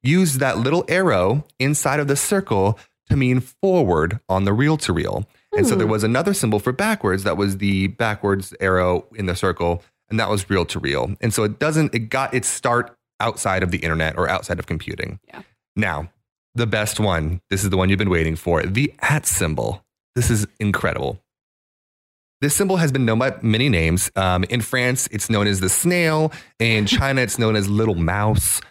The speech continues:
Speaker 1: Um, in
Speaker 2: <laughs>
Speaker 1: Germany, it's called the monkey tail. So it has different
Speaker 2: Ooh.
Speaker 1: names all over the world. Thought that was fascinating. Um, in nineteen seventy-one, a computer programmer in Europe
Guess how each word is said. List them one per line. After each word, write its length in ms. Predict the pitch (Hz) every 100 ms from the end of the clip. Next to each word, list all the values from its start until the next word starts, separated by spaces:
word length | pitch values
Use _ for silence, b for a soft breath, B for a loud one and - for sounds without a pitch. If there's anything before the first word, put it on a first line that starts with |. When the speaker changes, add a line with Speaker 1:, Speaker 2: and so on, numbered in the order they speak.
| B -
Speaker 1:
Um, 280 | - 92 180
in 220 | 285 113
Speaker 2:
<laughs> 100 | 110
Speaker 1:
Germany, 380 | 127 131 135 120
it's 120 | 104
called 300 | - 110 101
the 100 | 92
monkey 420 | 87 95 143 95
tail. 460 | 80 82 67 78 135 _
So 200 | - 104
it 80 | 98
has 200 | 160 160
different 240 | 151 165
Speaker 2:
Ooh. 80 | 131
Speaker 1:
names 180 | 131 123
all 220 | 113 175
over 120 | 185
the 80 | 190
world. 240 | 110 87
Thought 120 | 95 85
that 80 |
was 120 | 85 113
fascinating. 580 | 82 - 80 82 82 - b b b -
Um, 160 | 107
in 140 | 110 123
nineteen 320 | 127 131 175
seventy-one, 520 | - 165 151 120 117
a 140 | 98 -
computer 480 | 107 92 - 123
programmer 520 | 135 - 117 104 104 101
in 260 | 90 90
Europe 340 | 82 92 147